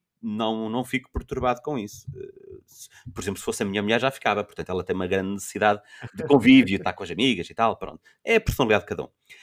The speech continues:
Speaker 1: Bem, mas voltando aqui ao tema, o, normalmente, no meu caso, hum,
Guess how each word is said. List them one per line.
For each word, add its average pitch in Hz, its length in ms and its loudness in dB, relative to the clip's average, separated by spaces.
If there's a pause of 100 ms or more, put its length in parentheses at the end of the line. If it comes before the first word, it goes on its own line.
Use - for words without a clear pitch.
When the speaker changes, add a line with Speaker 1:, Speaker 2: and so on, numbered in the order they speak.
(140)
Speaker 1:
Bem, 135 140 4
mas 143 140 2
voltando 175 280 0
aqui 160 120 -2
ao 156 80 2
tema, 85 340 -2 (260)
o, 135 220 -8
normalmente, 156 840 2
no 131 140 0
meu 147 160 2
caso, 139 540 4
hum, 113 760 0